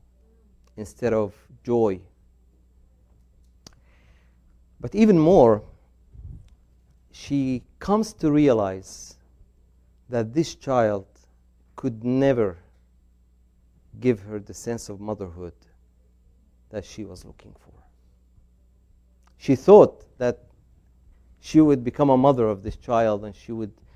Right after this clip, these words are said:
get the fulfillment that she was seeking. But she really came to realize that that is not gonna happen. How do I know that?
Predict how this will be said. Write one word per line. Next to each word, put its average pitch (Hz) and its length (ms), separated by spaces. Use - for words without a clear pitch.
get 165 220
the 147 80
fulfillment 143 760
that 110 160
she - 140
was 107 180
seeking. 101 520
But 120 120
she 147 260
really 165 280
came 139 280
to 127 140
realize 107 800
that 113 220
that 120 220
is 101 180
not 101 200
gonna 107 180
happen. 95 340
How 160 220
do 151 200
I 127 160
know 139 220
that? 160 300